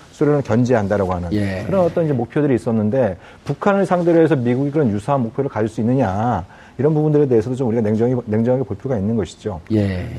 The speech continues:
Speaker 1: 북미 대화가 되면 뭐 저도 뭐 당연히 환영하고 꼭 굉장히 많은
Speaker 2: 알겠습니다.
Speaker 1: 분들이 그걸 원하겠습니다만 그런 유행에 지금 뭐 우리 운명을, 아,
Speaker 2: 아.
Speaker 1: 맡기는 것은 너무나 좀 상황이 엄중하지 않나
Speaker 2: 지금은
Speaker 1: 생각이 드는 것이죠.
Speaker 2: 상황적으로 보게 되면 그렇게 대화로 가기에는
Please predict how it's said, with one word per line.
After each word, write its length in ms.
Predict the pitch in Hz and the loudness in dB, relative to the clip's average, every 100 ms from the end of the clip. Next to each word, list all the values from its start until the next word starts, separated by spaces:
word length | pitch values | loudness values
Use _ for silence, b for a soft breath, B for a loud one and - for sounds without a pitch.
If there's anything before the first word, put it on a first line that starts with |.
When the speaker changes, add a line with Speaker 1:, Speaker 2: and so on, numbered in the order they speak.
| - | -2
Speaker 1:
북미 280 | 175 202 | 4 6
대화가 220 | 214 214 214 | 8 6 6
되면 320 | 151 202 175 | 4 4 6
뭐 180 | 147 123 | 6 4
저도 180 | 151 | 2
뭐 80 | 196 | 2
당연히 280 | 180 131 143 | 2 2 2
환영하고 640 | 135 160 151 104 98 120 101 | 2 0 2 0 2 2 2
꼭 120 | 120 92 | -2 -6
굉장히 180 | 123 - | -2 2
많은 80 | 110 | 4
Speaker 2:
알겠습니다. 180 | 123 127 | 4 2
Speaker 1:
분들이 180 | 127 131 | 0 2
그걸 160 | 123 | 2
원하겠습니다만 800 | 110 123 117 - 107 107 131 127 - B B - | 2 2 0 -2 -2 0 0 -2 -4 B B -2
그런 200 | 190 117 | 2 4
유행에 540 | 123 170 202 185 139 | 6 6 6 4 2
지금 240 | - 127 | 0 -2
뭐 260 | 117 101 95 | 0 0 0
우리 240 | 98 107 101 | 0 0 0
운명을, 500 | 104 110 113 104 90 B B B | 0 2 2 0 -2 B B B
아, 80 | 104 | -2
Speaker 2:
아. 40 | |
Speaker 1:
맡기는 340 | 101 98 120 113 | 0 2 2 2
것은 220 | 95 123 | 0 0
너무나 260 | 104 113 113 | 0 0 0
좀 120 | 104 | -2
상황이 220 | 135 139 | 0 2
엄중하지 200 | 104 110 - | 2 4 6
않나 40 | 180 | 6
Speaker 2:
지금은 140 | 202 | 4
Speaker 1:
생각이 160 | 214 - | 2 0
드는 160 | 104 | -4
것이죠. 300 | 87 - - - | -8 -14 -20 -20
Speaker 2:
상황적으로 600 | - 196 214 196 190 185 | -8 0 2 6 6 6
보게 240 | 170 160 | 4 4
되면 260 | 160 175 165 | 2 0 -4
그렇게 400 | - 160 160 185 | -2 0 0 -2
대화로 360 | - 123 147 160 | 0 0 2 2
가기에는 580 | 135 131 131 139 160 | 0 0 0 2 2